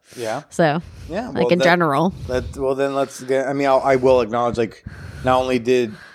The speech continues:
Speaker 1: you hit a thing, but, like, we hit a thing also.
Speaker 2: Yeah.
Speaker 1: Uh, we hit a couple rough patches. As I described to someone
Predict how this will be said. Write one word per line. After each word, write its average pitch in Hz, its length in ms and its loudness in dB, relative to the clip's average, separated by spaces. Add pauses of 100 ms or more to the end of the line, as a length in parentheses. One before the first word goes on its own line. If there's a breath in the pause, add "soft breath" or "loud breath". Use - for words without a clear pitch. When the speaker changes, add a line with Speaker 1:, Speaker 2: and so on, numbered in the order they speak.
(300 loud breath)
Speaker 1:
you 127 360 -2
hit 151 140 4
a 123 60 2
thing, 117 400 -6
but, 113 140 -2
like, 110 200 0
we 147 340 4
hit 107 120 0
a 95 80 -6
thing 98 300 -10
also. 113 140 2
Speaker 2:
Yeah. 165 520 4 (520 loud breath)
Speaker 1:
Uh, 95 460 -4
we 117 240 0
hit 135 120 4
a 110 80 2
couple 107 320 -4
rough 95 300 -2
patches. 92 520 -6
As 104 160 -4
I 135 140 6
described 123 440 0
to 104 60 -8
someone 101 480 -4